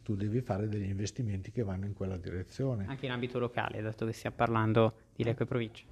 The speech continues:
Speaker 1: anche in ambito locale c'è necessità che questa coerenza venga messa, eh, in campo e quindi, come chiediamo a livello nazionale la possibilità di essere coinvolti, chiediamo anche ai tavoli territoriali questa cosa,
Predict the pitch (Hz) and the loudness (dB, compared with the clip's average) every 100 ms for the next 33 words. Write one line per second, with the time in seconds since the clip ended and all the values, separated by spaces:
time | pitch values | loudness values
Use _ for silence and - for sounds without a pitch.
0 | - 160 170 127 110 123 113 113 131 165 | -6 -6 -4 -2 0 2 0 0 0 0
1 | - 110 170 - 98 92 - 98 180 - | 2 4 4 0 -2 -2 -2 -2 -4 -2
2 | 98 143 151 95 101 - 98 120 104 117 | 0 0 0 -2 -4 -4 -4 -2 2 4
3 | 113 - 101 104 113 101 98 107 107 - | 2 0 -2 0 0 -2 -2 0 0 -2
4 | 101 92 92 - - 104 98 - 131 151 | -4 -4 -4 -10 -8 -4 -4 -2 -4 0
5 | 110 110 117 123 185 196 - - - - | 0 0 -2 -2 -4 -4 -16 -20 -20 -10
6 | - 127 104 101 151 151 92 95 - 123 | -4 -2 -2 2 4 4 2 -2 -2 0
7 | 110 - - 101 110 113 98 98 107 101 | 0 -4 -2 0 2 2 0 0 0 0
8 | 101 101 107 104 117 104 98 95 - 95 | -2 -4 -4 0 0 0 -2 -6 -6 -4
9 | 101 110 101 104 107 - 98 92 76 90 | 0 2 2 2 2 0 0 0 -2 -6
10 | - 143 160 87 87 - 156 123 95 87 | 0 0 2 0 0 -2 -2 0 0 0
11 | 104 98 95 98 107 101 90 92 95 101 | 0 -2 -2 -2 -2 0 -2 0 0 0
12 | 98 92 113 98 90 90 90 - - - | -2 -2 0 0 0 -2 -4 -8 -8 -8
13 | - - | -8 -8